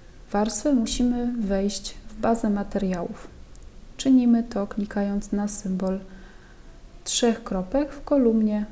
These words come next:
Materiał. W bazie szukamy interesującego nas materiału, rozwijając spis treści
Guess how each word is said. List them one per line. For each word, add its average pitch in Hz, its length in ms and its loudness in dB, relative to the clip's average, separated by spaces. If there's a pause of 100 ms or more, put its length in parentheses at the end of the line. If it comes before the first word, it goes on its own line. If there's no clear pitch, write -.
(200)
Materiał. 185 600 -4 (1500)
W 254 80 0
bazie 277 400 4
szukamy 214 480 0
interesującego 208 960 -2
nas 196 400 -4
materiału, 202 720 0 (880)
rozwijając 226 1000 2 (540)
spis - 360 -2
treści 269 640 0